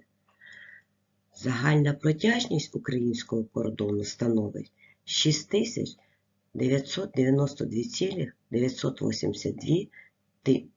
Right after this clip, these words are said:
тисячних кілометрів. Україна межує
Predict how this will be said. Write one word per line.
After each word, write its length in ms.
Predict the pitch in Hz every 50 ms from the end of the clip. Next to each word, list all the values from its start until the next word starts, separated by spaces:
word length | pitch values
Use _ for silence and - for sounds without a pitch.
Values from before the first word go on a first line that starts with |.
| _
тисячних 680 | - 147 151 151 - - 156 - - - 156 151 -
кілометрів. 760 | - - 123 127 131 123 117 113 110 - - - _ - 117 - _ _ _ _ _ - - - - - _ _
Україна 680 | - 120 - - - 123 113 104 117 151 208 220 220 185
межує 540 | 175 156 135 - 113 113 113 151 - -